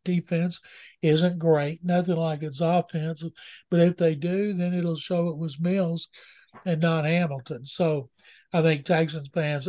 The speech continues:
everybody wanted to see this. Mills needed to go to the bench and needs to s-, get over there and figure out what happened where he has not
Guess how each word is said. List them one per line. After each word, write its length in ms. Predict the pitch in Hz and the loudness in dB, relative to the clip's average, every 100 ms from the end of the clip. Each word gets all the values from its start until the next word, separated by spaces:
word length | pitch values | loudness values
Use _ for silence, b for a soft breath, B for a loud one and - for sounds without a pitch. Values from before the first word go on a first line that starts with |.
| - 175 | -8 -6
everybody 480 | 165 165 156 147 | -2 0 0 0
wanted 320 | 139 151 151 139 | -4 -2 -2 -2
to 100 | 127 | -4
see 360 | - 170 165 | -2 2 2
this. 360 | 160 156 156 - B B B B - | 4 2 0 -6 B B B B -12
Mills 500 | 220 175 175 170 135 | 0 6 8 8 4
needed 220 | 160 175 | 2 2
to 80 | 165 | 2
go 180 | 156 156 | 2 0
to 60 | 143 | 0
the 80 | |
bench 460 | 135 160 156 151 - | -4 -2 0 -4 -6
and 80 | 151 | -6
needs 240 | 160 - | -4 -6
to 120 | - | -8
s-, 180 | 131 - 196 | -8 -6 0
get 180 | 170 165 | 4 4
over 200 | 156 151 | 2 0
there 280 | 156 151 143 | 0 0 -2
and 100 | 123 _ B B B - | -8 _ B B B 0
figure 300 | 175 160 156 | 2 6 4
out 280 | 151 - - _ _ | 4 -2 -10 _ _
what 240 | 165 165 165 | 0 2 4
happened 420 | 160 - 175 165 | 2 -2 -6 -8
where 260 | 151 147 | -6 -4
he 140 | 143 160 | -4 -4
has 220 | 151 127 | -4 -6
not 300 | 160 156 | -4 -4